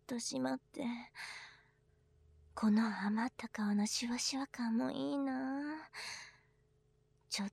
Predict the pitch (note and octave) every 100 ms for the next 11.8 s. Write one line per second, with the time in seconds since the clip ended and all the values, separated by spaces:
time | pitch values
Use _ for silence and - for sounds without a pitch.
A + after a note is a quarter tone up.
0 | - A3 G#3+ - G#3+ G#3+ A3 A3+ - -
1 | B3 B3 B3+ B3+ C4 C#4+ B3 A3+ A3 B3
2 | _ _ - C#4+ - D4 C4 B3+ - -
3 | - C4+ C#4 C4+ A#3+ - - - - -
4 | _ - C#4 C4 C4 C4+ C#4+ - - C4+
5 | - D4 D4+ - B3 A3+ G#3 G#3+ A#3 _
6 | - A3+ - - _ _ _ _ _ _
7 | _ _ _ _ _ _ _ _ _ _
8 | _ F4+ C#4 - B3+ B3+ - - _ _
9 | - - - - - - - - - -
10 | - C4 B3+ A#3 G#3+ - - B3+ - -
11 | A3 - B3+ C4 B3 A#3+ B3+